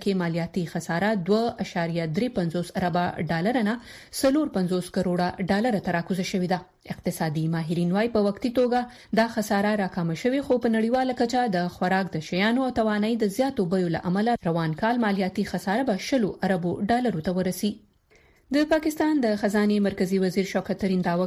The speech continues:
کړې ده چې د ملک اقتصاد په بیلابیلو برخو کې وده کړې ده او وایي سږ کال به د اقتصادي ودې کچه تر پنځو فیصدي پورې ورسیږي۔ اسلام آباد کې د اتوار په ورځ مطبوعاتي غونډې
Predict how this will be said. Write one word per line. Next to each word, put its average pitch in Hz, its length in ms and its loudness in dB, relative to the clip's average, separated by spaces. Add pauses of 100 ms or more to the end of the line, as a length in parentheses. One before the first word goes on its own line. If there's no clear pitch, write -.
کړې 196 200 0
ده 185 80 4 (100)
چې 175 200 -2
د 175 100 2
ملک 180 180 -2 (100)
اقتصاد 185 460 -2
په 170 140 -2
بیلابیلو 170 540 0
برخو 180 300 -2
کې 185 200 0
وده 196 180 2
کړې 202 300 0
ده 208 160 2
او 180 140 0
وایي 214 240 0
سږ 277 180 -2
کال 190 180 0
به 180 160 0
د 170 100 -2
اقتصادي 180 600 -2
ودې 190 220 0 (100)
کچه 202 240 0 (180)
تر 233 160 4
پنځو 233 260 2 (140)
فیصدي 233 400 2
پورې 190 220 0
ورسیږي۔ 185 440 -2 (640)
اسلام 302 260 4
آباد 320 180 0
کې 320 160 2
د 254 40 4 (100)
اتوار 202 260 0
په 190 100 0
ورځ 202 140 0 (120)
مطبوعاتي 185 520 0 (320)
غونډې 196 240 2